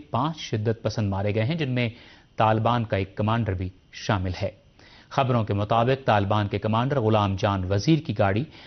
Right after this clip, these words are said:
وانا کے قریب شولام میں جیسے ہی پہنچی، سڑک کے کنارے نصب بم کو ریموٹ کنٹرول کے ذریعے دھماکے سے اڑا دیا گیا۔ اس دھماکے میں کالعدم تحریک طالبان کا کمانڈر غلام جان وزیر اور چار دیگر شدت پسند ہلاک ہو گئے۔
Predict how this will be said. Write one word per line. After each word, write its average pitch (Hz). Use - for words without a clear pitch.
وانا 160
کے 175
قریب 127
شولام 113
میں 107
جیسے 107
ہی 120
پہنچی، 110
سڑک 156
کے 135
کنارے 127
نصب 110
بم 117
کو 110
ریموٹ 113
کنٹرول 113
کے 98
ذریعے 98
دھماکے 110
سے 120
اڑا 104
دیا 95
گیا۔ 87
اس 131
دھماکے 147
میں 139
کالعدم 120
تحریک 113
طالبان 107
کا 107
کمانڈر 104
غلام 98
جان 90
وزیر 101
اور 127
چار 165
دیگر 156
شدت 139
پسند 131
ہلاک 98
ہو 90
گئے۔ 87